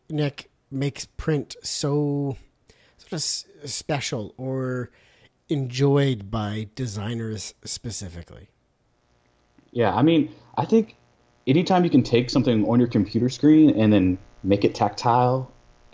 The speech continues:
Speaker 2: you get to touch it, whether it's, like, a shirt or, uh, a label or even, like, a skateboard deck, like, being able just to hold your design in your hand is
Speaker 1: Yeah.
Speaker 2: like, it's like the ultimate reward for, for me at least.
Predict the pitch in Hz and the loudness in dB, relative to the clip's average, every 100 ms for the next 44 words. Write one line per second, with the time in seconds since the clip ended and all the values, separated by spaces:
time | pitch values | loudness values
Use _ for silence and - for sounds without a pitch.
0 | - 117 135 117 - 139 139 139 131 117 | -8 0 2 2 0 0 4 4 6 4
1 | 113 104 - - - 131 123 - 110 110 | 4 -4 -6 -6 0 2 0 -4 0 2
2 | 98 - - - - _ 107 95 87 - | 2 -2 -20 -20 -20 _ 0 0 0 -6
3 | - - 104 - _ 120 110 127 143 143 | -16 -8 -8 -8 _ -2 2 2 2 2
4 | 139 131 110 113 113 98 - - 135 127 | 2 0 0 -2 -2 -4 -4 0 2 4
5 | 135 127 127 120 107 101 127 170 202 165 | 4 4 2 0 -2 -2 2 2 2 0
6 | - - - 123 135 135 113 107 113 113 | -4 -4 2 4 4 4 2 2 2 2
7 | 101 98 104 107 104 - 98 98 90 - | 0 0 0 0 -2 -4 -2 0 0 -2
8 | _ _ _ _ _ 139 196 165 127 120 | _ _ _ _ _ 0 2 2 4 2
9 | 123 120 110 104 - 104 92 95 98 90 | 2 0 0 -2 -4 -2 0 2 2 0
10 | 87 - - 98 - - _ _ _ - | -4 -12 -6 -6 -6 -14 _ _ _ -2
11 | 113 104 95 90 85 82 - | 0 2 0 -2 -4 -8 -12